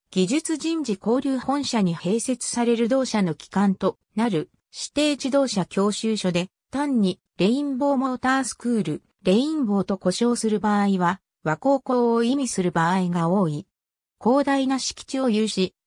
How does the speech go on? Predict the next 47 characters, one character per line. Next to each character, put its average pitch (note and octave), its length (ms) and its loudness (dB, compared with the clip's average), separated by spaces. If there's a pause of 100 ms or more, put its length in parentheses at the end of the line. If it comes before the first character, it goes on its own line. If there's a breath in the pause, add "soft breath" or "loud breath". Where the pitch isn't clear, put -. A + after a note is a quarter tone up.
所 - 180 -2
内 C4+ 220 0
コ C#4+ 180 0
ー C4 40 -2
ス F3+ 160 -2
は、 E3+ 200 2 (300)
自 E3 100 -2
動 C#4 200 0
車、 - 260 -2 (200)
二 G3+ 160 2
輪 E4 180 0
車 F#3 220 0
を D#3 40 -2
独 F3+ 280 -2
立 C#4 240 -6
さ B3 140 -4
せ A#3+ 140 -4
て G#3+ 140 2
い G#3 80 4
る C#4 120 -2
な B3 120 0
ど G3+ 120 2
の E3 140 0
特 - 260 -8
徴 F3+ 220 -2
を E3+ 220 0 (200 soft breath)
備 A#3 360 2
え G#3+ 40 -4
て E3+ 120 -4
い C#3+ 120 -2
る。 C#3 180 -8 (500)
レ F3 100 2
イ B3+ 140 2
ン C#4+ 160 -4
ボ C#4 140 0
ー - 20 0
モ C4+ 200 -2
ー - 20 -10
タ D4 200 -2
ー C#4 40 -4
ス - 120 -6
ク D4+ 120 -2
ー D4 140 2
ル G#3 120 2
福 - 360 -2
岡 F3 240 -2
は、 D3+ 200 -2